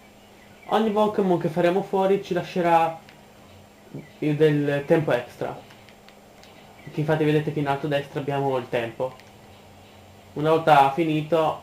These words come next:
abbiamo perso. Nelle Battle Royale potremo usare soltanto tre Pokémon e non potremo cambiarli.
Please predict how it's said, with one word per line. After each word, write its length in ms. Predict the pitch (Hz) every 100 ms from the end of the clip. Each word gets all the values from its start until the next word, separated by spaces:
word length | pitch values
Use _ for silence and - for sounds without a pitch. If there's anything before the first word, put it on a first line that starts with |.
| - -
abbiamo 300 | 135 139 135
perso. 600 | 123 113 - - 120 - - - - - - - - - - - - - - - - - - - - -
Nelle 180 | 180 196
Battle 260 | 196 220 233
Royale 200 | 233 214
potremo 280 | 185 202 196
usare 280 | 190 190
soltanto 400 | 156 - 190 202
tre 160 | - 185
Pokémon 540 | - 123 - 135 127 127
e 80 |
non 160 | 143 170
potremo 400 | 170 185 175 175
cambiarli. 680 | 170 151 120 117 120 123